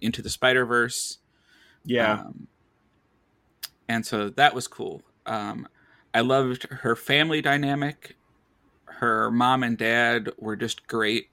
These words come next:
Speaker 1: throughout the entire season. Um, y-,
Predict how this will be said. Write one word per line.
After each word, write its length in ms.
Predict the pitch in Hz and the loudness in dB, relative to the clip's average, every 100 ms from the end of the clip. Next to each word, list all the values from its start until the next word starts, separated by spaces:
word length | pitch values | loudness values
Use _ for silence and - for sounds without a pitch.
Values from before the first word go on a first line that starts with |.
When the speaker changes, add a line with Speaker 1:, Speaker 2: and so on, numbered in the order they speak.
| - | -8
Speaker 1:
throughout 340 | - 104 98 | -2 -2 -2
the 100 | 92 | -6
entire 440 | 101 - 107 98 | -8 -4 -2 -2
season. 640 | 87 - 113 110 113 110 120 _ _ _ _ _ _ - | -4 -4 -2 -2 -4 -4 -8 _ _ _ _ _ _ -8
Um, 580 | 104 101 - - - - _ _ _ _ _ _ _ _ _ _ _ _ _ _ _ _ _ _ _ _ _ _ _ _ _ _ _ _ _ - _ _ _ _ _ - - _ _ _ _ _ _ _ _ | -6 -6 -8 -14 -16 -20 _ _ _ _ _ _ _ _ _ _ _ _ _ _ _ _ _ _ _ _ _ _ _ _ _ _ _ _ _ -20 _ _ _ _ _ -18 -18 _ _ _ _ _ _ _ _
y-, 100 | 104 | -20